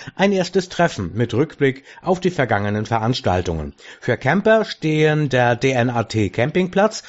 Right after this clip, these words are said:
am Badepark zum Freizeitpark Nummer eins in Bad Bentheim und der D A R C Platz an der Freilichtbühne, Adresse an der Freilichtbühne Nummer eins, zur Verfügung.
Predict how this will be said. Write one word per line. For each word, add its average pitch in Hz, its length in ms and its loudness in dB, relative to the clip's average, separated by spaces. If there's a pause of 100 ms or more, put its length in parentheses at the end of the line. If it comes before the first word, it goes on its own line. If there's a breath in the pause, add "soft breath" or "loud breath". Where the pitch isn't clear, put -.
(160 loud breath)
am 98 180 -4
Badepark 139 760 0 (260 loud breath)
zum 110 380 -2
Freizeitpark 101 800 -2
Nummer 92 240 -2
eins 196 320 0 (180 loud breath)
in 214 220 2
Bad - 240 -2
Bentheim 135 480 0
und 208 160 2
der 185 80 2
D 147 180 0
A 131 60 2
R 120 240 -2
C 117 180 -2
Platz 117 380 -4 (180 loud breath)
an 120 160 -2
der 123 80 0
Freilichtbühne, 113 920 -2 (200)
Adresse 123 480 0 (240 loud breath)
an 117 140 0
der 101 100 0
Freilichtbühne 101 760 -2
Nummer 85 300 -4
eins, 160 280 0 (240 loud breath)
zur 107 300 0
Verfügung. 127 580 -2